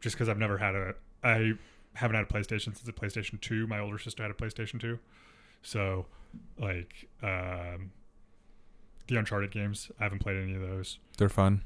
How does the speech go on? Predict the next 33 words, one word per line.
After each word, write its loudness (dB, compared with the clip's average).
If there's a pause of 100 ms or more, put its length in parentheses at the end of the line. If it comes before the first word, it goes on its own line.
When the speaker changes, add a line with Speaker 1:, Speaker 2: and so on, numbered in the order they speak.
Speaker 1:
Um, -2
The -6
Last -2
of -4
Us, -2
haven't -2
played -2
any -2
of -4
those. -4
Speaker 2:
Also 12
fun. 8 (280)
Speaker 1:
<gasps> 6 (540)
Haven't 2
played 2 (1400)
any 6
of 4
the 0
God 2
of -6
Wars 0 (100)
since, -6
I 2
think 4
I 6
played -2
the -6
first -2
God 2
of -6
War 0
when -4
my, -4